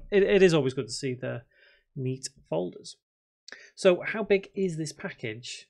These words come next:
Well, that's good. It is just a megabyte, and you would expect that in a low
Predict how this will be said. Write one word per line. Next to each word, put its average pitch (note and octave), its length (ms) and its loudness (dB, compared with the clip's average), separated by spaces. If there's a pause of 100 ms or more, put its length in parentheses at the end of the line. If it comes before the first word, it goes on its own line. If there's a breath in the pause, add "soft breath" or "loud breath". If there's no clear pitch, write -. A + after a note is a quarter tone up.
(140)
Well, - 340 -8 (280)
that's F3+ 220 -6
good. G3 260 4 (180)
It F3+ 140 4
is G3+ 220 10
just D#3+ 500 0 (140)
a E3+ 200 2
megabyte, D#3 760 0
and G3+ 120 -2
you A#3 100 -4
would B3+ 100 2
expect A3 420 0
that C3 240 0
in D3+ 320 0
a C#3+ 140 2
low C3 420 2